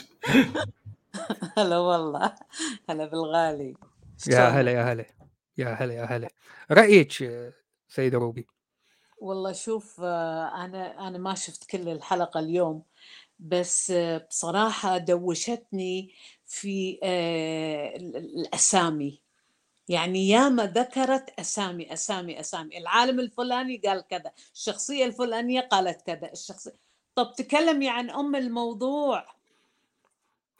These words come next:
Speaker 1: ب-،
Speaker 2: <laughs>
Speaker 1: هي عبالها أي اسم خلاص تجيبه خ-، و-، و-، وأن-، و-، وتعمل لكم يعني كم-، <laughs>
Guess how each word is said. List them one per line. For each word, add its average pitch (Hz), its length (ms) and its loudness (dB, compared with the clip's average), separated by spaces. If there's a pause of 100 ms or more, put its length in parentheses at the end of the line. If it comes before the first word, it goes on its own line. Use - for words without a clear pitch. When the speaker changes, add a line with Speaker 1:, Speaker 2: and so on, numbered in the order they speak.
Speaker 1:
ب-، - 20 -10
Speaker 2:
<laughs> - 600 -6
Speaker 1:
هي 202 180 2
عبالها 247 880 2 (340)
أي 320 340 0
اسم 302 300 -4
خلاص 269 500 -8
تجيبه 226 760 -10 (260)
خ-، - 100 -14
و-، 220 380 -8
و-، 214 360 -10
وأن-، 226 460 -6
و-، 190 300 -8 (160)
وتعمل 220 540 0
لكم 220 380 2 (180)
يعني 190 540 -8 (360)
كم-، 202 160 0 (280)
<laughs> 190 520 -4